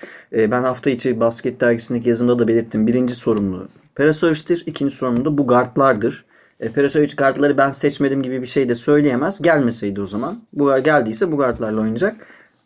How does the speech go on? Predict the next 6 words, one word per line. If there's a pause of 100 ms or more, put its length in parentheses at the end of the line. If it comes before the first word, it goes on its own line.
(240)
Orçun'un
verimsizlik
şeyini
söyleyeyim
lafı
uzatmadan.